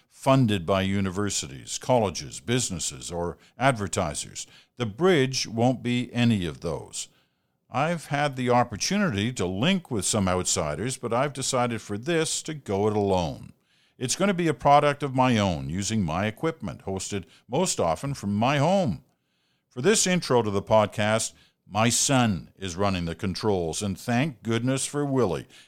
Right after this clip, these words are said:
He figured the equipment out while his old man was still trying to get the manual out of its plastic cover. In a perfect world, the Bridge will be starting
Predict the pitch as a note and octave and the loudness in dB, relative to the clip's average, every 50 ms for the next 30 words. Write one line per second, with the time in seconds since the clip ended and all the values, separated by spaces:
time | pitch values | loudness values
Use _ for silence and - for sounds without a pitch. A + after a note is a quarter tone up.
0 | _ _ - A#2+ C3 D3 C#3 - D#3+ D3+ C3 C3+ C3 A2+ A2 A2 G#2 F#2+ - C#3 | _ _ -6 -4 -4 -4 -2 -2 -2 0 2 0 0 0 0 -2 -2 -2 0 0
1 | C#3 C#3 - G#2+ G2 F#2+ F#2 G2+ A#2 G#2+ G#2 G2+ G#2 G#2 F#2+ F#2+ A2 A#2 A#2 A2 | 0 0 0 -2 0 2 2 2 0 0 0 0 2 2 0 0 0 0 0 0
2 | G#2+ A2 A2 A2 A2 G#2+ F#2 - - - B2 B2 A2+ - A2 G2 F2 E2+ D#2+ G2+ | 2 2 2 0 0 -2 -2 -4 -4 -4 -4 -4 -4 -4 -4 -4 -4 -4 -2 -2
3 | G#2 - - - E2 F2+ G2+ A#2+ C3 A#2+ F#2+ E2 D#2+ E2 F2 F2+ F2+ F#2 E2+ E2+ | -4 -4 -4 -6 -4 -2 0 0 0 0 -2 -2 -2 -2 -2 -2 -2 -4 -6 -6
4 | E2 - - - - G#2 G2 - - - - D2 - _ - B2 B2+ B2+ A2 F2+ | -8 -10 -12 -8 -8 -6 -6 -6 -10 -10 -12 -12 -14 _ -4 -4 -4 -2 -4 -6
5 | A2+ - _ _ _ _ _ _ _ _ _ _ _ _ _ _ - C#3 D3 D3 | -12 -12 _ _ _ _ _ _ _ _ _ _ _ _ _ _ -2 2 2 2
6 | C#3+ - - G3+ A3+ G#3+ - A#3+ G3+ C#3+ C#3 C3+ B2+ A#2+ A#2 A#2 A#2 F#2+ A2 G#2+ | 2 4 2 2 2 2 0 -4 -2 0 2 4 6 6 6 6 4 0 -4 -6
7 | F#2+ G2 B2+ C3+ C3+ C#3 C3+ B2+ - - B2 A#2+ A2+ G#2 A2 G#2 - - C3+ C3 | -4 0 2 2 2 2 0 -2 -6 -4 -4 -4 -4 -4 -4 -4 -2 0 2 2
8 | C3 B2+ B2+ B2+ B2+ A#2 G#2+ | 2 2 0 -2 -2 -4 -6